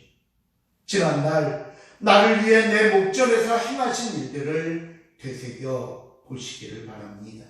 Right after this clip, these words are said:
분명히 오늘 우리에게 은혜가 있고 위로가 있으며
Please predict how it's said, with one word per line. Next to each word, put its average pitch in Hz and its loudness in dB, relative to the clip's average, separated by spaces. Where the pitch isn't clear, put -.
분명히 127 -6
오늘 202 4
우리에게 180 0
은혜가 160 -2
있고 - -12
위로가 175 2
있으며 - -4